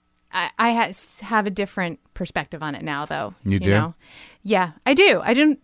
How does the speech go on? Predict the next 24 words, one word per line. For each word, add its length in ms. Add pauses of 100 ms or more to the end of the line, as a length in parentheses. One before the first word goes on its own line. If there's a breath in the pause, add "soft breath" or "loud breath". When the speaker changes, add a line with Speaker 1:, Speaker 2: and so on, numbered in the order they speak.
Speaker 1:
think 160
it's 160
an 100
entirely 680
empowering 880
choice. 460
Speaker 2:
Well, 80
let's 180
talk 180
about 200
that 160
once 240
we 140
drag 460
you 120
through 220
the 100
mud 260
of 140
your 80
Speaker 1:
All 80
right, 480
Speaker 2:
story. 160 (400)
Speaker 1:
let's. 200